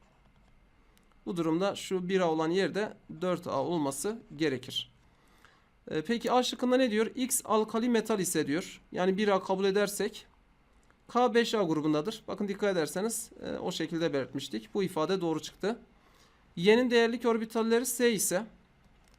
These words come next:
e, Y'ye baktığımız zaman bakın S olma ihtimali nedir? E, iki A olmasıyla mümkündür. Beş A olursa zaten değerlik orbitalleri S ve P olacaktır. E, bundan dolayı iki A kabul edersek demek istiyor. E,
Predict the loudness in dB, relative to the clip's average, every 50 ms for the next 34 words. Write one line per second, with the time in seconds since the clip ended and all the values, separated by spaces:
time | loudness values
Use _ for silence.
0 | _ _ _ -10 -8 -6 -4 -2 0 2 2 4 4 2 0 -2 0 0 2 2
1 | 2 2 0 2 2 2 2 2 0 -2 -2 -2 -2 -2 0 2 2 2 2 2
2 | 0 0 -2 -2 -2 0 0 2 2 2 0 0 -2 -4 -8 -12 -10 -6 -6 -4
3 | -4 -4 -4 0 2 2 4 4 4 2 0 0 0 0 0 0 0 0 -2 -4
4 | -4 -6 -4 -4 -6 -6 -4 -4 -2 -2 -2 -2 -2 -2 -2 -2 -4 -4 -2 -2
5 | -2 -2 -2 -2 -2 0 0 0 0 -2 -4 -4 -4 -6 -6 -6 -4 -2 -2 -2
6 | -4 -4 -6 -10 -14 _ _ _ _ _ _ _ _ _ _ -4 -2 0 2 2
7 | 2 2 0 -2 -2 -2 -2 0 0 0 0 -2 -4 -6 -8 -8 -12 -12 -12 -14
8 | -20 _ _ _ _ _ _ _ _ _ _ _ -6 -6 -2 0 2 2 4 4
9 | 4 2 2 0 -2 -2 -2 0 0 0 0 -2 -2 -2 2 2 4 4 2 2
10 | 0 0 -2 -4 -2 -2 -2 -2 0 -2 -4 -6 -8 -6 -4 -4 -4 -4 -6 -12
11 | -18 _ -20 _ _ _ _ _ -20 _ _ -20 _ _ _ -8 -4 -4 -2 0
12 | 0 -2 -2